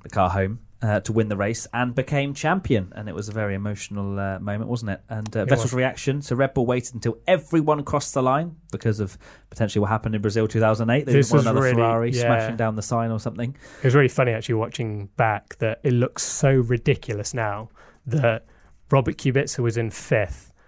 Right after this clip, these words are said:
Speaker 2: and there, there was a twenty second gap to Petrov.
Speaker 1: Mm.
Speaker 2: And, you know, there was absolutely no way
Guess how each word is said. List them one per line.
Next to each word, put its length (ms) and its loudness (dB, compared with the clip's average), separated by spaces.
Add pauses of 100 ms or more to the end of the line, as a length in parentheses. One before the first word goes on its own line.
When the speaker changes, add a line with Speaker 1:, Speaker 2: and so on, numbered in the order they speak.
(240)
Speaker 2:
and 120 0
there, 160 0 (100)
there 140 2
was 140 0
a 40 -4
twenty 540 0
second 400 -6
gap 320 -2 (360)
to 100 -4
Petrov. 600 -6 (120)
Speaker 1:
Mm. 320 -6
Speaker 2:
And, 420 0 (120)
you 100 2
know, 100 2
there 160 0
was 180 0
absolutely 680 0
no 280 0
way 460 0